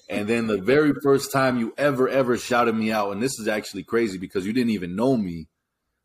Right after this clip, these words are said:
but somehow, and, and that day, I know I've told the story before, but that day, you know, I just wanted to give up already. I was like, "Man, I'm," because we get so much pushback. I'm, I'm wrong. I'm not, you know, I'm not explaining nothing right. I was like, "I just need, I just wanna quit."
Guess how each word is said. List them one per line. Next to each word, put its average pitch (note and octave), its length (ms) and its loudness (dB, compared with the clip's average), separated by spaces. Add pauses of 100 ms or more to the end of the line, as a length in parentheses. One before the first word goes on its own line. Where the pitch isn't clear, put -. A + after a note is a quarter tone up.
(120)
but F#2 120 -2
somehow, A#2+ 880 0 (800)
and, A2+ 260 -2
and A2 300 -4
that C3 240 2
day, C3+ 200 4
I B2+ 100 4
know D#3+ 140 2
I've C#3 180 2
told C#3+ 160 2
the B2+ 80 -2
story B2 220 2
before, A#2+ 340 0
but F#2+ 180 -6
that A#2 260 0
day, A#2+ 120 0
you G#2+ 140 -4
know, F#2+ 340 -6 (800)
I G#2+ 40 -10
just - 100 -8
wanted A2 220 0
to F2 60 -8
give E2+ 200 -2
up A2 180 0
already. E2 220 0
I F2+ 80 2
was F#2 140 0
like, D#2 120 -12
"Man, G#2+ 300 -6
I'm," F2 140 -6 (420)
because F#2+ 200 -6
we G2+ 60 -4
get G#2+ 140 0
so C3 120 0
much A2+ 240 -6
pushback. B2 540 0
I'm, G2+ 280 -2
I'm F#2+ 200 -8
wrong. B2+ 340 2
I'm A2+ 120 0
not, A2+ 200 -2
you G#2 60 -4
know, G2+ 100 -4
I'm G2+ 100 -4
not G#2 120 -2
explaining B2 440 -2
nothing A#2 280 -4
right. A#2+ 280 -2 (680)
I - 60 -10
was E2 80 -8
like, E2+ 100 -4
"I - 20 -6
just G#2+ 120 -8
need, A2 120 -2
I G2+ 80 -2
just G#2 140 -8
wanna F#2+ 180 -2
quit." D3 360 2